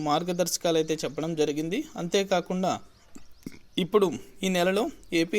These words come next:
రాష్ట్ర వ్యాప్తంగా అన్నదాత సుఖీభవ పథకానికి సంబంధించి డబ్బులు అనేది కూడా జమ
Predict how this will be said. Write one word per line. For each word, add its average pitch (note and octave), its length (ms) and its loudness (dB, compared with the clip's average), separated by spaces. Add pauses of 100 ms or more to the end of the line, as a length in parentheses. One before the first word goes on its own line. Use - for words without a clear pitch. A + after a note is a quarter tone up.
రాష్ట్ర E3 360 -2
వ్యాప్తంగా F3+ 420 -2 (680)
అన్నదాత G3 500 2
సుఖీభవ F#3+ 480 0 (100)
పథకానికి F#3 500 -2
సంబంధించి E3+ 520 -4 (260)
డబ్బులు F3 240 -2
అనేది F3+ 240 -4
కూడా F3+ 160 0 (560)
జమ E3+ 180 0